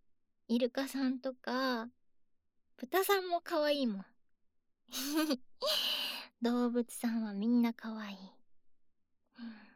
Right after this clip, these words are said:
本当は猫さん飼いたいけど、私猫アレルギーだからね。うん。ほんと、なんでよりによって猫アレルギーだったんだろうね。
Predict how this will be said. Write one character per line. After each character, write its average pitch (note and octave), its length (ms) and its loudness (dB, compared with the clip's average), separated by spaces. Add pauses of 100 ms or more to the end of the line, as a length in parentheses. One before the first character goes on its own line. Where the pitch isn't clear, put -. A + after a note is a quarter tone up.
(640)
本 B3 200 4
当 C4+ 180 -4
は C4+ 140 0
猫 C#4 360 0
さ B3 120 -2
ん G#3+ 120 -4
飼 G#3 160 -12
い G#3 80 -10
た A3+ 160 -6
い A#3 80 -4
け G#3 180 -12
ど、 G3+ 240 -12 (880)
私 B3 380 0
猫 A#3 440 0
ア F4 100 -2
レ F4 140 0
ル D#4 160 -2
ギ B3 160 0
ー G#3 40 -6
だ G#3 120 -10
か G#3 200 -14
ら G#3 120 -12
ね。 A#3+ 560 0 (1160)
う A#3 40 -2
ん。 G#3 480 -6 (1200)
ほ A#3+ 240 6
ん A#3 140 4
と、 A3+ 320 -4 (720)
な D#4+ 220 2
ん D#4 100 0
で D4 160 4
よ C4 160 4
り B3+ 140 6
に B3 160 6
よ A3+ 100 2
っ A3+ 60 -4
て A#3 160 -2
猫 A3+ 360 0
ア B3 80 2
レ B3 140 2
ル B3+ 160 2
ギ A#3+ 180 2
ー - 20 0
だ A3 120 -4
っ A3 60 -6
た A3+ 200 -4
ん G#3+ 140 -2
だ G#3+ 100 -6
ろ A3 180 -4
う A3 60 -4
ね。 C4+ 380 2